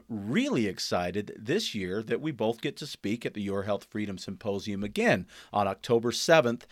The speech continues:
in West Jordan, Utah. Now, before I introduce who I'm talking about,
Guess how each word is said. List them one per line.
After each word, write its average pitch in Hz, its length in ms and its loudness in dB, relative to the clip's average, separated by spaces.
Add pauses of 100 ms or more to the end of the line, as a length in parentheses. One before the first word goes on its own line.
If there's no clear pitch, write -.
(140)
in 113 420 0
West 110 360 0 (100)
Jordan, 107 520 2
Utah. 104 640 0 (280)
Now, 107 200 2
before 151 340 6
I 135 200 10
introduce 127 520 -4 (100)
who 151 520 2
I'm 98 180 0
talking 98 460 0
about, 90 360 -2